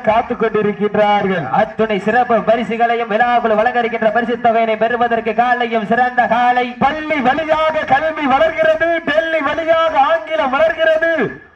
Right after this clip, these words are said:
Speaker 1: கோவில் வழியாக சமஸ்கிருதம் வளர்கிறது, இசை வழியாக கன்னடம் மற்றும் தெலுங்கு வளர்கிறது. நாம் எல்லோரும் தமிழர்கள் தானே? எதன் வழியாக தமிழை வளர்க்க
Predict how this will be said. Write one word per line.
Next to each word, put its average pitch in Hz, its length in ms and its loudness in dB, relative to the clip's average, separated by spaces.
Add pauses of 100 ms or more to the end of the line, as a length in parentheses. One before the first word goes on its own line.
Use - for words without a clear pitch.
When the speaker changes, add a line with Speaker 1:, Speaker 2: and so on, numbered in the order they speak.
(280)
Speaker 1:
கோவில் 320 520 2
வழியாக 311 540 0 (100)
சமஸ்கிருதம் 302 600 -2
வளர்கிறது, 277 520 -2 (640)
இசை 247 300 -2 (140)
வழியாக 262 640 2 (160)
கன்னடம் 247 640 0
மற்றும் 233 460 -2
தெலுங்கு 254 400 -2
வளர்கிறது. 262 580 0 (640)
நாம் 247 540 4
எல்லோரும் 294 760 -4
தமிழர்கள் 302 560 0
தானே? 330 400 4 (840)
எதன் 311 360 0
வழியாக 269 580 2 (140)
தமிழை 254 340 0 (100)
வளர்க்க 254 380 0